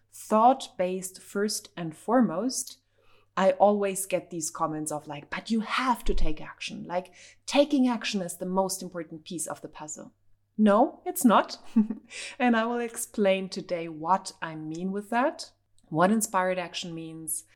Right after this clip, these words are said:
and how you find out which is the inspired action and which one not.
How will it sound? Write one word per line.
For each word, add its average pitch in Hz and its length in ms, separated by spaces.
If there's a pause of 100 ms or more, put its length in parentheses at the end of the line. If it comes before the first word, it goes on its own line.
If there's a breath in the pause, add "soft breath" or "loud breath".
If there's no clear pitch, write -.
(140)
and 151 500 (340 soft breath)
how 202 260
you 262 180
find 226 380
out 180 320 (180)
which - 640 (160)
is 196 300
the 220 120
inspired 185 520
action 165 340
and 147 180
which 151 300
one 139 160
not. - 400